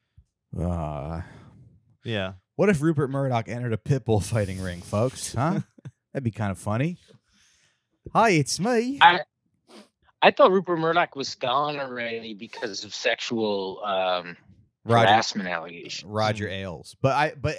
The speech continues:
Speaker 1: I, that, yeah, I would see where you would think that.
Speaker 2: You know, his, his face looks like a, a melted scoop of ice cream 'cause he had a botched facelift.
Speaker 1: <laughs> Really?
Speaker 2: Yeah, it happened.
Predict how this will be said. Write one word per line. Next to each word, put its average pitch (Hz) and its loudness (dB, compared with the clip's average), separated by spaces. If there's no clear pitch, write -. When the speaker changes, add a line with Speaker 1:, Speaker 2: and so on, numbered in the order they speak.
Speaker 1:
I, 151 0
that, 135 -6
yeah, 135 0
I 123 2
would 131 -2
see 123 -6
where 110 -2
you 104 0
would 92 -6
think 101 -10
that. 82 -8
Speaker 2:
You 147 -6
know, 151 2
his, 147 -2
his 127 -10
face 139 -2
looks 120 -8
like 113 -6
a, 101 -8
a 104 -8
melted 107 -6
scoop - -6
of 95 -6
ice 95 -8
cream 107 -10
'cause 101 -12
he 101 -12
had 95 -8
a 92 -14
botched 92 -10
facelift. 104 -6
Speaker 1:
<laughs> - -18
Really? 98 -10
Speaker 2:
Yeah, 90 -8
it 95 -14
happened. 95 -10